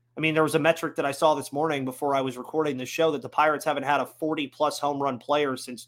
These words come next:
nineteen seventy-three. It's very bad. And power on this team is everywhere, and you're gonna kinda hear that later in this, uh, player preview series that we've been doing with these later episodes.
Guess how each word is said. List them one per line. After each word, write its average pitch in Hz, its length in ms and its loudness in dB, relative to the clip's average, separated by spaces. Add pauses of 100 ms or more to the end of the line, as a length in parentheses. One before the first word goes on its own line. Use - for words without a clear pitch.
nineteen 147 540 -4
seventy-three. 135 760 -2 (760)
It's - 100 -14
very 156 480 8
bad. 127 340 4 (1040)
And 143 100 -2
power 277 400 8
on 240 140 6
this 202 100 -2
team 208 280 0
is 131 100 -2
everywhere, 139 440 0
and 107 80 -8
you're 135 100 -6
gonna 156 120 -2
kinda 180 220 4
hear 165 220 2
that 143 260 2
later 135 460 -2
in 120 100 -8
this, 120 260 -6
uh, 123 220 0
player 135 320 0
preview 143 440 -4
series 120 420 -8
that 120 100 -6
we've 120 180 -6
been 117 120 -10
doing 123 280 -2
with 120 120 -6
these 120 180 -10
later 123 280 -2
episodes. 117 640 -6